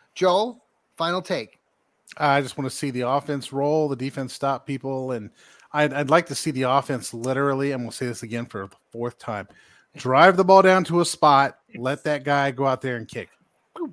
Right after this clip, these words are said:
Speaker 1: Yep. And
Speaker 2: Let him
Speaker 1: you
Speaker 2: do
Speaker 1: know
Speaker 2: it.
Speaker 1: what's gonna happen is he's not gonna do it. But, you know, I'm just, I'm prepping myself for failure, not only today, but week one when the Browns are in a tight game against the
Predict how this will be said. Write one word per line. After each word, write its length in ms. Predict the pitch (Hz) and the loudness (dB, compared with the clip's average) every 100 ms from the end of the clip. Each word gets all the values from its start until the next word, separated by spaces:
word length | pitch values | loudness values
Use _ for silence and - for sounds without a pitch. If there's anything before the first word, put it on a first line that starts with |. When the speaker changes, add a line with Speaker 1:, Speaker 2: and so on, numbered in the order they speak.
| _ - | _ -4
Speaker 1:
Yep. 320 | 196 240 _ _ _ _ _ _ _ - | -4 -4 _ _ _ _ _ _ _ -4
And 120 | 190 | 2
Speaker 2:
Let 120 | 185 | 4
him 60 | 190 | 4
Speaker 1:
you 60 | 185 | 6
Speaker 2:
do 40 | |
Speaker 1:
know 80 | 220 | 6
Speaker 2:
it. 80 | 226 | 4
Speaker 1:
what's 220 | 247 - | 2 0
gonna 160 | 233 | 2
happen 300 | 214 226 254 | 4 4 2
is 320 | 247 277 277 - _ | -2 -2 -4 -12 _
he's 220 | 196 185 | -6 -2
not 180 | 202 196 | 0 0
gonna 160 | 196 190 | -2 -4
do 200 | 180 123 | -4 -4
it. 100 | - | -6
But, 220 | 143 165 - | -4 -4 -4
you 100 | 190 | -4
know, 240 | 180 160 - | 0 0 -2
I'm 160 | 165 196 | -2 0
just, 220 | 226 - - - - | -2 -8 -12 -20 -2
I'm 300 | 196 220 247 - | 2 2 0 -6
prepping 380 | - 240 247 233 | -2 -2 0 -2
myself 560 | 190 180 - 165 156 - | 0 -2 0 0 -2 -6
for 280 | 175 165 - | -6 -6 -6
failure, 640 | - 208 190 147 123 127 | -2 0 0 -2 -4 -8
not 220 | 151 170 190 | -6 -4 -2
only 160 | 190 | -4
today, 320 | 180 165 151 | -6 -6 -4
but 160 | 139 139 | -6 -8
week 300 | 147 185 180 | -6 -6 -6
one 260 | 165 156 160 | -4 -4 -4
when 100 | 139 | -8
the 60 | |
Browns 460 | 127 151 151 143 - - - | -4 -4 -4 -6 -14 -20 -14
are 80 | 131 | -12
in 40 | |
a 40 | 123 | -12
tight 320 | - 185 190 | -6 -4 -4
game 260 | 180 160 156 | -6 -6 -6
against 380 | 143 139 - | -6 -8 -12
the 240 | 131 120 | -12 -12